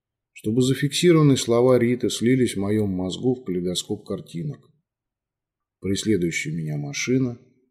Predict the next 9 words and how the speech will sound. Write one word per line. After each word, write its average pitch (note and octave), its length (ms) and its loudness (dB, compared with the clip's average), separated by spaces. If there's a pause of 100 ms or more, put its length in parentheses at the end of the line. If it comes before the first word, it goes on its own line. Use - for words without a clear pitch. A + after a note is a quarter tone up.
(520)
ночные E3 460 2
визитёры, C3 680 4
рвущиеся B2 680 2
в G#2+ 60 -4
двери A2 360 4
и G#2+ 60 6
окна G#2+ 400 2
моего G2+ 360 0
дома, F#2+ 500 -2